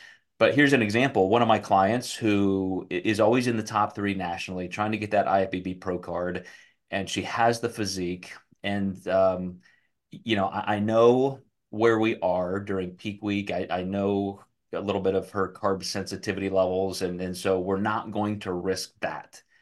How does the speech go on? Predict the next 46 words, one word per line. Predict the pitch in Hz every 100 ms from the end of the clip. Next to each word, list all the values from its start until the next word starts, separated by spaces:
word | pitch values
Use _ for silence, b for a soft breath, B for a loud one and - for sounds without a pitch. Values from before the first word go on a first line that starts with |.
| _
She | -
has | 95
all | 101 117
the | 113
muscle | 117 - 117
she | - 107
needs. | 101 98 98 - -
We | 92
just | 90 104 101 -
need | 107
to | 107
be | 110
tight. | 104 101 95 90 - - b b b b b -
But | 107
I |
made | 107 117 139
the |
decision, | 147 - 131 - 180 110
Adam, | 90 87 95 98
to | - 98 98 -
have | - 107
a |
little | 107 110
extra | 117 - 127
sodium | - - 190 180 107 92
the | 90
night | 90 87
before, | 90 95 85 87 87
just | 95 117 120 - -
so | - 113
we | 104 104
weren't | 101 107 - _
super, | - - 147 131
super | - 127 113
flat | 101 - 95 82 87 - _
upon | - - 98 90 90
wake | 120 90
up. | 69 -
It | -
was | 85
an | 82 - -
early, | 101 98 95 -
early | 101 98
morning | 95 98 95
stage | 90 104 104 92
appearance. | - 90 92 -